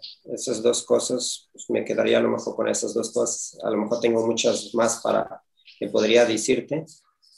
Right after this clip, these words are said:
pero, pero esencialmente creo que eso me ha funcionado muy bien últimamente, que es, em, generar confianza y apoyarte de gente, este, mucho más experta que tú en las diferentes áreas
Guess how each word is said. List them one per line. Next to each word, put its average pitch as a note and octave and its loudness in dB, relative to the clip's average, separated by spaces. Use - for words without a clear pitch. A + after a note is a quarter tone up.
pero, G#2+ 6
pero G#2+ 0
esencialmente A2+ 0
creo A#2+ 2
que A2 -2
eso A2 -4
me A#2 4
ha G#2+ 4
funcionado D#2 0
muy G#1+ 0
bien G#2 0
últimamente, G#2+ 0
que A2 4
es, - -4
em, G2+ -2
generar A2+ 4
confianza B2+ 0
y A2+ 0
apoyarte A2 2
de G#2+ -2
gente, G#2+ -2
este, G2 -6
mucho G#2 -2
más G#2 0
experta G#2+ -2
que A2 -4
tú G#2+ -2
en G#2 2
las G2+ 0
diferentes A2 -2
áreas B2 0